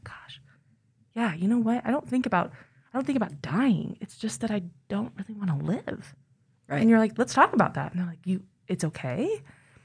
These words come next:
Speaker 1: You're like,
Speaker 2: Mm-hmm.
Speaker 1: "Yeah, of course it is, because I get it. This is hard. And if you don't know, you know, wh-, where you're gonna be in a year or college, and it just seems so much,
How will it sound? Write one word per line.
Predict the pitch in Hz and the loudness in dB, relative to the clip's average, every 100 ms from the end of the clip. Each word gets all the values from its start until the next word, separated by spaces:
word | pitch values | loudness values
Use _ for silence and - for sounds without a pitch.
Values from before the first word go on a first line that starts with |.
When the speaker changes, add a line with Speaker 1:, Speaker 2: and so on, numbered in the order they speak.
| _ _ | _ _
Speaker 1:
You're | 233 | -2
like, | 247 | 0
Speaker 2:
Mm-hmm. | - | 4
Speaker 1:
"Yeah, | 466 | 4
of | - | 4
course | - 381 - | -2 0 2
it | |
is, | 202 156 - | 2 2 -2
because | - 285 277 - - _ _ _ _ _ _ _ - | -2 2 2 0 -18 _ _ _ _ _ _ _ -6
I | 240 | -4
get | 208 254 392 | 4 6 8
it. | 359 - - _ _ _ | 6 4 -10 _ _ _
This | 214 330 | -2 2
is | 403 | 2
hard. | - - - - 403 226 160 - - _ _ _ _ _ _ | 0 -8 -8 -6 -4 -4 -6 -10 -20 _ _ _ _ _ _
And | 233 269 | 2 2
if | 277 | 6
you | 302 | 4
don't | 427 330 - | 6 6 4
know, | 214 220 277 339 359 - - _ _ _ - | 4 6 8 6 2 -10 -20 _ _ _ -2
you | 247 | 2
know, | 240 277 - _ | 4 2 -4 _
wh-, | - - - | -14 -14 -12
where | 196 180 240 269 311 | -14 -2 4 6 4
you're | 262 285 | 4 2
gonna | 262 285 226 | 4 6 6
be | 151 220 240 285 | 2 0 4 6
in | 254 | 6
a | |
year | 185 185 247 302 320 | 4 2 4 4 6
or | 262 165 | 4 2
college, | 147 - - 262 302 320 254 | -2 -10 -8 -2 0 2 2
and | 214 | 2
it | 202 | 0
just | 240 - | -2 0
seems | 277 269 - | 2 2 2
so | - - 294 285 | -4 -6 -6 -2
much, | 226 208 196 196 466 571 - - | 2 2 2 0 -4 -6 -8 -8